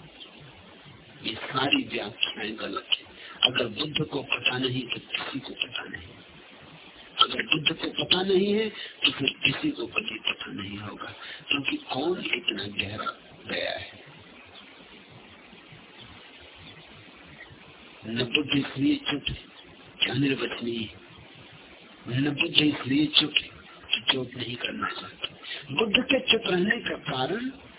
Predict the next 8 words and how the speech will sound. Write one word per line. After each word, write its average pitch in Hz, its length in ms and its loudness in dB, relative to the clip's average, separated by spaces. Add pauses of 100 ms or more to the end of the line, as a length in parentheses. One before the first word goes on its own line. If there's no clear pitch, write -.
(400)
खोजत 143 580 0
हीरा 117 460 0
को 151 180 -4
फिरे, 170 360 4 (400)
नहीं 135 300 0 (140)
पोत 104 400 0
का - 180 -2
दाम, 107 340 -2